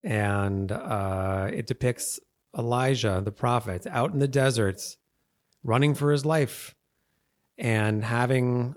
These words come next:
a kind of prophetic experience. The text says, "Go out and stand on the mountain before the Lord. And behold, the Lord passed by, and a great and strong wind tore into the mountains and broke the rocks in pieces before the Lord.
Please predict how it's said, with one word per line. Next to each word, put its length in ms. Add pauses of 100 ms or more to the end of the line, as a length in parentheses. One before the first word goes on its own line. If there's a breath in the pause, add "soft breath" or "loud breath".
a 80
kind 300
of 120
prophetic 560
experience. 840 (800)
The 80
text 360
says, 760 (260)
"Go 180
out 220
and 160
stand 420
on 100
the 60
mountain 480
before 380
the 100
Lord. 520 (480)
And 100
behold, 540
the 100
Lord 320
passed 300
by, 240
and 240
a 80
great 500
and 160
strong 580
wind 420
tore 340
into 180
the 80
mountains 480
and 140
broke 260
the 100
rocks 320
in 120
pieces 420
before 500
the 140
Lord. 460